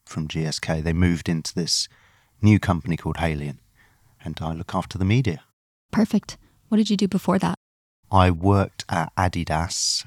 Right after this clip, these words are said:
Speaker 1: about seven or eight years as their global head of media. And then before that, I worked at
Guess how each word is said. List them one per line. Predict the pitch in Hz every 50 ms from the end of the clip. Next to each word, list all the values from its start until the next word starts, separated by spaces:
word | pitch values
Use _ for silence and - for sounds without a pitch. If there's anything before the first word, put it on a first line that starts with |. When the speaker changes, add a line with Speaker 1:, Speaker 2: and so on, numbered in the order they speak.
| - -
Speaker 1:
about | - 82 76 -
seven | - - 90 92
or | 92 90 90
eight | 85 80
years | 76 90 85 85 80 78 78 78 76 - - - - - -
as | - 85 82 - -
their | - 101 107
global | - - 85 82 80 - 78
head | - 85 78
of | 80
media. | 80 80 76 - - 76 87 101 - _ _ _ _ _ _ _ _ _ _ _ _ _
And | - 85 82
then | 82 82 80 80
before | 71 - 80 - - 98 90 82
that, | 82 85 -
I | 95 82
worked | 80 85 - - - - - -
at | - -